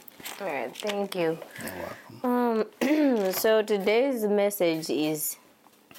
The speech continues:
Speaker 1: literally entitled The Word.
Speaker 2: The Word, okay.
Speaker 1: Um, so I started writing, like, this message a while ago, but, you know,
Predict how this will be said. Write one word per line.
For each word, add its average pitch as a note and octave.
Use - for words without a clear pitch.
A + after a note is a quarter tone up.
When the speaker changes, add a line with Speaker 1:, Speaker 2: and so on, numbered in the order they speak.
Speaker 1:
literally C#3+
entitled D3
The D#3
Word. D3
Speaker 2:
The F2
Word, G#2
okay. -
Speaker 1:
Um, D3+
so D#3+
I E3
started A3+
writing, F#3
like, E3
this E3+
message E3
a E3
while E3+
ago, D#3
but, C#3+
you F#3
know, D#3